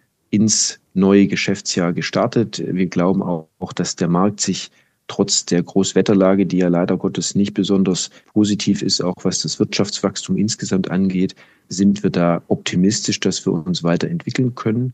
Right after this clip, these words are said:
sowohl für das Jahr zweitausendvierundzwanzig als auch darüber hinaus. Im letzten Quartal konnten wir eine sehr robuste ebitda After Lease Marge von sechsundfünfzig Prozent vorweisen und damit glauben wir, ein gutes Fundament für das zukünftige Wachstum zu haben.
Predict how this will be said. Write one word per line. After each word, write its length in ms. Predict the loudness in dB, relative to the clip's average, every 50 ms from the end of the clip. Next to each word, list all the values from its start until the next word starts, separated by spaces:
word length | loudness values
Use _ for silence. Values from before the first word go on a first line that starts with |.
| _ _ -10
sowohl 320 | -6 -6 -2 2 2 2
für 160 | 2 2 0 0
das 200 | 0 0 0 0
Jahr 180 | 0 0 0
zweitausendvierundzwanzig 1400 | -2 -8 -14 _ _ -4 -2 -2 -2 -2 -4 -4 -6 -4 0 0 2 2 0 0 0 0 0 0 -2 -4 -4 -4
als 220 | -4 -4 -4 -6
auch 160 | -8 -10 -8
darüber 320 | -6 -4 -4 -2 -2 -2 -2
hinaus. 460 | -2 0 0 -2 -2 -2 -4 -8 -10 _ -20 _ _ _ _
Im 360 | -2 0 2 2 2 2 2 2
letzten 400 | 2 2 2 0 -2 -6 -8 -6
Quartal 580 | -2 -2 -2 -2 -2 -2 -2 0 0 0 0
konnten 520 | -2 -2 -2 -2 -2 -4 -4 -4 -4 -2 -2
wir 160 | 0 0 0
eine 360 | 0 0 0 0 -2 -2 -4 -6 -10 -16 _
sehr 240 | -6 -2 0 0 0
robuste 580 | -2 -4 -4 -2 -4 -4 -4 -4 -4 -4 -4
ebitda 800 | -2 -2 -4 -4 -4 -2 -2 -4 -2 -2 0 0 0 0 -2 -4 -8 _ _ _ _ _ _ _
After 320 | -4 -4 -4 -2 -4 -4 -4
Lease 320 | -4 -4 -4 -4 -2 0
Marge 520 | 2 2 4 4 2 2 0 -2 -4 -8 -10
von 600 | _ -18 -8 -4 -2 0 2 2 2 0 -2 -4 _ _
sechsundfünfzig 880 | -4 -2 -2 -2 -2 -4 -6 -6 -6 -4 -4 -4 -4 -6 -8 -8 -8 -8
Prozent 480 | -10 -10 -8 -4 -2 0 0 -2 -2 -4
vorweisen 600 | -4 -2 -2 0 2 2 2 2 2 0 0 -2
und 240 | -2 -2 -2 0 0
damit 260 | 2 2 0 0 0
glauben 460 | 0 2 2 2 2 2 2 2 2
wir, 100 | 2 2
ein 160 | 2 0 0
gutes 320 | 0 0 0 0 0 -2 -6
Fundament 680 | -4 -2 -2 0 2 2 2 2 2 2 2 0 -2
für 160 | -4 -4 -4
das 220 | -2 -2 -4 -6 -6
zukünftige 640 | -8 -6 -4 -2 -4 -4 -2 -4 -4 -4 -4 -4
Wachstum 460 | -4 -6 -6 -6 -4 -4 -2 -4 -4 -2
zu 180 | -2 -2 0
haben. 300 | 2 2 2 0 0 -4